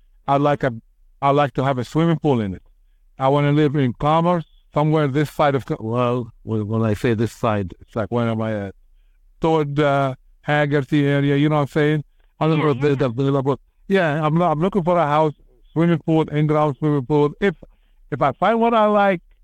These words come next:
Speaker 1: I'm, I'm,
Speaker 2: Mm-hmm.
Speaker 1: there's no commitments yet. I'm not really
Speaker 2: Yeah,
Speaker 1: proud.
Speaker 2: yeah, of course.
Speaker 1: But if,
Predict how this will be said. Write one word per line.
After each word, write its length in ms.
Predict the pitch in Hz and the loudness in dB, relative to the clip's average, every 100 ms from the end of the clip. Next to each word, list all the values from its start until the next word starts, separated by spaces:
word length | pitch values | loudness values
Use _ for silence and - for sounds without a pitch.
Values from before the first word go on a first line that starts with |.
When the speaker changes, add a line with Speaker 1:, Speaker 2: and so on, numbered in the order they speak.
| _ | _
Speaker 1:
I'm, 180 | - 127 - | -8 -8 -6
I'm, 100 | 131 | -4
Speaker 2:
Mm-hmm. 60 | |
Speaker 1:
there's 160 | 143 147 | -2 0
no 140 | 165 | 0
commitments 600 | 165 165 170 175 160 151 | 0 0 0 0 -2 -2
yet. 280 | 156 151 151 - | 0 2 0 -2
I'm 180 | 135 131 | -4 0
not 160 | 143 | 0
really 180 | 156 147 | 0 0
Speaker 2:
Yeah, 100 | 160 | -2
Speaker 1:
proud. 280 | 147 143 143 - | -2 -2 -2 -6
Speaker 2:
yeah, 280 | 143 196 135 | -6 -4 -6
of 80 | |
course. 180 | - - _ _ | -10 -20 _ _
Speaker 1:
But 220 | 160 185 185 | 0 0 0
if, 180 | 180 | -4